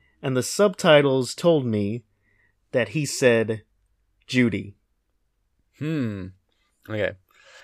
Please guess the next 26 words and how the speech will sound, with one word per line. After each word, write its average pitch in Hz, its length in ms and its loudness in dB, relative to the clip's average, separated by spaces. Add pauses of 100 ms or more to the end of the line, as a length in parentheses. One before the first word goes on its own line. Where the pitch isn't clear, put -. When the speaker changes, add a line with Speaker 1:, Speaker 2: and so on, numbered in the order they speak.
(200)
Speaker 2:
So - 140 -6
let's 135 160 2
take - 140 0
this 123 120 -6
step 123 180 -4
by 101 100 -4
step. - 280 -8 (160)
So 143 340 4
if 160 180 2
Garmonbozia 143 760 6
is 113 280 0
pain 123 260 -2
and 113 120 -2
sorrow, 73 520 -2 (360)
can 160 500 -2
we 143 460 -2 (640)
infer 117 760 4
that 104 540 -2
then 110 360 -4
that 98 300 -4
Bob 127 440 6 (140)
is 113 380 -2
taking 135 680 -4 (340)
pain 123 340 -4
and 131 140 -4
sorrow 104 680 0